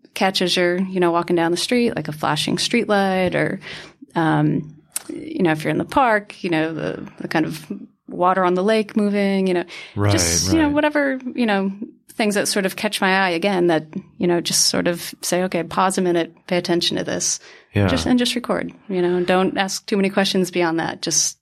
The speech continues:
Speaker 1: just
Speaker 2: Okay.
Speaker 1: record the moment. Um,
Speaker 2: 'Cause I was wondering if you, yeah, I, you know, because a lot of these videos are the, the, or the clips and the stills that I've seen, they're very abstract. So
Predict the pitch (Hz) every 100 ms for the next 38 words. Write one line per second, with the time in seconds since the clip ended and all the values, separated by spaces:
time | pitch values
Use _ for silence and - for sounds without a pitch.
0 | - 143 151 80 - 92 - 220 185 131
1 | 80 - - - - - _ _ 180 170
2 | 170 165 147 196 180 185 160 127 113 123
3 | 123 110 107 113 90 101 110 120 117 107
4 | 101 120 104 98 107 123 123 98 90 101
5 | 113 87 82 90 85 87 85 80 80 90
6 | - 90 85 - 113 98 - 85 82 104
7 | 98 90 78 78 - 95 78 76 101 78
8 | 76 - 95 73 78 - - 78 78